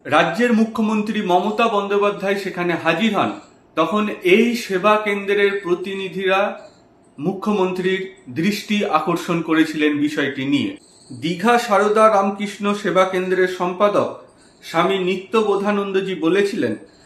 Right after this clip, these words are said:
"শিক্ষা প্রতিষ্ঠানের জন্য পনেরো একর জমি দরকার। জমি ঘুরে দেখেছি, তার কিছুটা অংশ সিআরজেড এলাকার মধ্যে অন্তর্ভুক্ত হওয়ায়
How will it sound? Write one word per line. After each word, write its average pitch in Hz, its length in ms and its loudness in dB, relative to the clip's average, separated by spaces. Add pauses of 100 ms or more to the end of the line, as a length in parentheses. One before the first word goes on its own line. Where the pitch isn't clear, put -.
(140)
"শিক্ষা 214 460 0
প্রতিষ্ঠানের 208 720 -2
জন্য 202 420 -2
পনেরো 185 580 0
একর 175 320 0 (120)
জমি 160 260 2
দরকার। 151 680 0 (140)
জমি 165 280 0
ঘুরে 160 300 2
দেখেছি, 190 540 -2 (520)
তার 185 220 6 (100)
কিছুটা 214 480 0
অংশ 180 440 -2 (560)
সিআরজেড 208 1000 2
এলাকার 170 480 2
মধ্যে 170 340 -4
অন্তর্ভুক্ত 165 680 -2
হওয়ায় 165 360 2